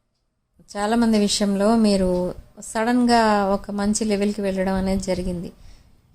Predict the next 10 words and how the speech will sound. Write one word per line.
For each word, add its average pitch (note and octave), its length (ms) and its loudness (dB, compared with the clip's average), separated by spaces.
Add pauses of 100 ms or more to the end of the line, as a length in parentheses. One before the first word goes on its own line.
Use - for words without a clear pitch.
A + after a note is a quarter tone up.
(400)
And, F#3 220 -12
ఆ, F3+ 320 -10 (1160)
అదే A3 240 -2
కాకుండా A3+ 520 -2
మీరు G3 680 0 (300)
రీసెంట్ G#3+ 480 -6
పాస్ట్‌లో G#3+ 400 -2
కూడా G3+ 260 -2
మీ G#3+ 160 2
పర్సన్‌తో, F#3+ 840 -4